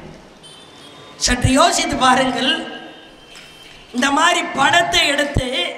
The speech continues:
பெண்களை முஸ்லிம்கள், இஸ்லாமிய மார்க்கம் கொடுமைப்படுத்துது. ஒரு கருப்பு நிற ஆடையை போட்டு அவங்கள சித்திரவதை பண்றாங்க,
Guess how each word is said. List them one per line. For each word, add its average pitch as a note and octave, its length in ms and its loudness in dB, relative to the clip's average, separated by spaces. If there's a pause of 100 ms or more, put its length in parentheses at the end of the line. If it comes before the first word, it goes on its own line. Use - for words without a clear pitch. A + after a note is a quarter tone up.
(1500)
பெண்களை D#4 480 0 (460)
முஸ்லிம்கள், D#4+ 680 -2 (880)
இஸ்லாமிய F4 560 2
மார்க்கம் E4 520 0
கொடுமைப்படுத்துது. E4+ 800 0 (1120)
ஒரு D#4 180 0
கருப்பு F#4 420 2
நிற F4 200 4 (440)
ஆடையை F4 420 0
போட்டு F4+ 360 2 (340)
அவங்கள F4 260 2
சித்திரவதை F#4 600 2
பண்றாங்க, F4+ 520 2